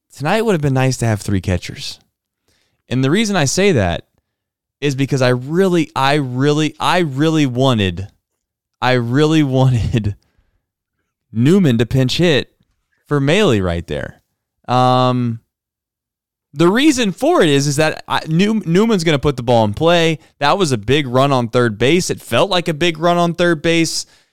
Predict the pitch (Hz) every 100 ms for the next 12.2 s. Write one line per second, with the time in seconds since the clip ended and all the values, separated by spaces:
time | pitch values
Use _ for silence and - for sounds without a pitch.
0 | _ 131 170 165 170 170 - 170 151 147
1 | 160 156 160 - - - - 67 - 65
2 | 82 76 85 - 87 92 - 101 101 87
3 | 107 113 139 151 131 139 143 143 139 135
4 | 135 127 139 123 123 123 127 120 98 104
5 | 113 123 120 123 123 113 - 120 151 131
6 | 135 127 127 117 113 117 - 156 139 135
7 | 117 107 120 110 95 104 - 156 165 160
8 | 151 135 151 147 139 120 113 131 123 123
9 | 113 107 127 156 156 156 147 _ _ _
10 | _ _ _ 90 - 202 233 208 208 196
11 | _ _ _ _ - 104 170 214 214 208
12 | 185